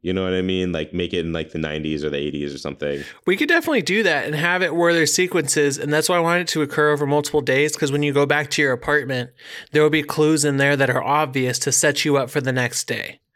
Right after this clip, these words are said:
Speaker 2: So you always have, like, you know where to go at first.
Speaker 1: Yeah.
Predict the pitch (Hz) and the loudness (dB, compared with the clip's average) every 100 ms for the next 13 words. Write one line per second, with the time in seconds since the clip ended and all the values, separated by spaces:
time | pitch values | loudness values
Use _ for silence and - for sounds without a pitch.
0 | _ - - - 170 165 143 151 160 156 | _ -18 -10 0 2 4 4 6 4 4
1 | 156 147 147 143 135 131 127 _ 147 147 | 2 2 2 2 2 0 -4 _ -2 0
2 | 147 147 147 143 143 143 139 139 135 135 | 2 4 4 4 2 0 2 2 2 0
3 | 135 131 127 - 135 117 - - - _ | -4 -6 -6 -6 -4 -4 -6 -6 -8 _
4 | 90 85 69 | -2 -2 -2